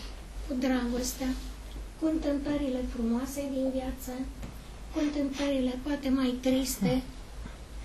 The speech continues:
poate nefericite din viață, care n-au final spectaculos și eu știu ce vorbesc, aproape mai mult de jumătate din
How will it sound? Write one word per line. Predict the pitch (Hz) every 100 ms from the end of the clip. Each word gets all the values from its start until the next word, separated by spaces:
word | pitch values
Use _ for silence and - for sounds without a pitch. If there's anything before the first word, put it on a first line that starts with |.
| -
poate | 285 277 254
nefericite | 254 277 285 254 233 233 - 277 285 285
din | 269 269
viață, | 262 269 262 - 269 277 - - - - -
care | 320 277 254
n-au | 277 349 339
final | 330 320 320
spectaculos | 320 - 311 302 302 294 - 277 285 277 -
și | 262 269 - - - - -
eu | 277 294 277 -
știu | - 294 254 -
ce | 247 233
vorbesc, | 233 233 233 233 - 254 254
aproape | 285 277 277 240 - - - - - - -
mai | - 269 262
mult | 330 269
de | 247
jumătate | 226 247 233 226 254 254 254 247
din | 233